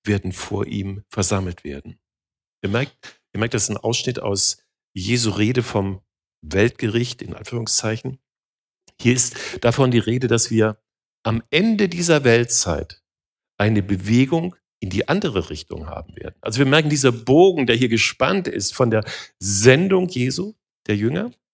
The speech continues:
bis hin zum Kommen Jesu wieder auf diese Erde.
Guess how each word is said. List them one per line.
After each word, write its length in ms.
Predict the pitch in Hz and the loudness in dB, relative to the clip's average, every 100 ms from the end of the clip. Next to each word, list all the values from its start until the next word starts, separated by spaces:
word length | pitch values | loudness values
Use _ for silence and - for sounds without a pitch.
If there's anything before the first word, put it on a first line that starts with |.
| _ _ _ _ - | _ _ _ _ -2
bis 220 | 123 - | 0 2
hin 320 | 139 160 160 _ _ _ - | 0 -2 -6 _ _ _ -6
zum 240 | - 117 | 0 0
Kommen 360 | - - 139 147 | 2 0 0 0
Jesu 400 | 123 120 123 120 | -2 -2 -2 -2
wieder 200 | 120 120 | -4 -6
auf 140 | - - | -6 -8
diese 300 | 113 113 110 | -8 -6 -8
Erde. 440 | - 110 95 - | -6 -8 -8 -14